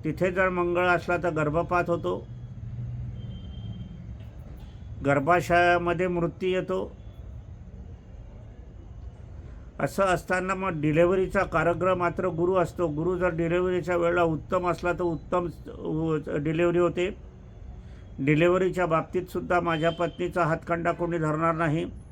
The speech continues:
त्यांची सूनबाई होती, ती चालत चालत दवाखान्यात गेल्यावर डॉक्टरांनी सांगितलं की नाडी घुसलेली आहे,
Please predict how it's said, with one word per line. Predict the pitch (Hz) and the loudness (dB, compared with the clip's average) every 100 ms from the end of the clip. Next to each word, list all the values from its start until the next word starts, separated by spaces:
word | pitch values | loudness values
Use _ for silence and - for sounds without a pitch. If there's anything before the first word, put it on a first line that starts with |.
| - - - - - - - - | -18 -16 -16 -18 -16 -16 -14 -2
त्यांची | 151 160 180 | 0 0 -2
सूनबाई | 170 175 175 185 190 | -2 -2 0 2 4
होती, | 175 160 180 - - - - - - - - | 2 2 0 -2 -10 -18 -18 -18 -18 -18 -10
ती | 165 | -6
चालत | 160 165 165 180 | 0 2 2 2
चालत | 180 180 | 2 2
दवाखान्यात | 170 165 165 156 175 180 | 4 6 6 4 2 0
गेल्यावर | 165 170 170 170 175 | 0 2 6 6 4
डॉक्टरांनी | - 156 147 170 170 175 175 | 0 0 0 0 0 0 -2
सांगितलं | 170 165 165 175 | -2 -2 -2 -2
की | 180 175 170 - - - - - - | 0 -2 -2 -8 -18 -20 -18 -18 -8
नाडी | 147 147 165 180 | 0 2 4 2
घुसलेली | 165 160 175 175 180 | 0 0 2 4 4
आहे, | 165 175 | 4 4